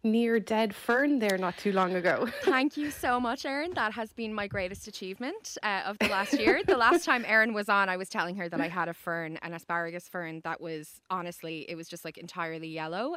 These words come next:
Speaker 2: and there were little bits of green on the stalks down very near the kind of root,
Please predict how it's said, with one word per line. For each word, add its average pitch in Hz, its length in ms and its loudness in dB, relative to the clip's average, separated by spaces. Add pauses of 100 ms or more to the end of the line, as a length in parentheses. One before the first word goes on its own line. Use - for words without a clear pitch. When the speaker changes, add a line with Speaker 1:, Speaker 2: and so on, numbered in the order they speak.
Speaker 2:
and 165 360 -8 (340)
there 220 100 0
were 220 180 2
little 247 440 2
bits 240 260 -4
of 196 100 -8
green 190 380 -4
on 160 140 -6
the 160 60 -8
stalks 165 440 -6
down 170 420 -6
very 170 320 -6
near 160 240 -6
the 160 300 -10
kind 170 180 -10
of 151 140 -12
root, 156 460 -10